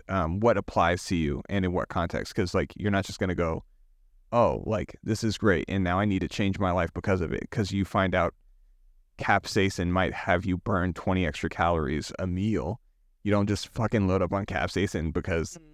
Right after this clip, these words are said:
Speaker 1: <laughs> you know, what if you burn a hole in your stomach? I don't know.
Speaker 2: <laughs>
Speaker 1: Like, you, 'cause you also want to enjoy things that aren't spicy. Like, there's, there's other things to just taking, "Oh, like, this will get me to my end goal."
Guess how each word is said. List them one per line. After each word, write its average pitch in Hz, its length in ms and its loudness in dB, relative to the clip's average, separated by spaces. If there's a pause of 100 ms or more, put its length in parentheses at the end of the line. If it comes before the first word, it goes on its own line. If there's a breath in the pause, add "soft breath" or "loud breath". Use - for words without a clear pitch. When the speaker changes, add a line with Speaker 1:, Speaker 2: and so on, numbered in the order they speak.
(280)
Speaker 1:
<laughs> - 140 -8
you 104 100 0 (100)
know, 131 60 4
what 104 140 4
if - 80 -4
you 107 80 -2
burn 98 180 2
a - 60 -6
hole - 160 -10
in 50 80 -12
your - 80 -8
stomach? - 340 -8
I 104 80 0
don't 82 140 -2
know. 214 480 -2 (180)
Speaker 2:
<laughs> 185 100 -2
Speaker 1:
Like, 101 320 0 (360)
you, 113 180 0 (220)
'cause 123 240 2
you 110 100 4
also 104 300 2
want 95 260 0
to 110 80 0
enjoy 90 380 2
things 80 260 -4
that - 180 0
aren't 80 360 -6 (1080)
spicy. - 600 -4 (520)
Like, 104 200 4
there's, 117 200 4
there's 113 260 4
other 110 220 4
things 92 300 -2
to 95 220 0
just - 360 -2 (140)
taking, 82 540 0 (320)
"Oh, 160 100 2
like, 82 300 -4
this 160 180 4
will 110 80 -4
get 143 140 0
me 156 80 -2
to 135 80 -6
my 156 120 -2
end 143 140 0
goal." 73 220 -6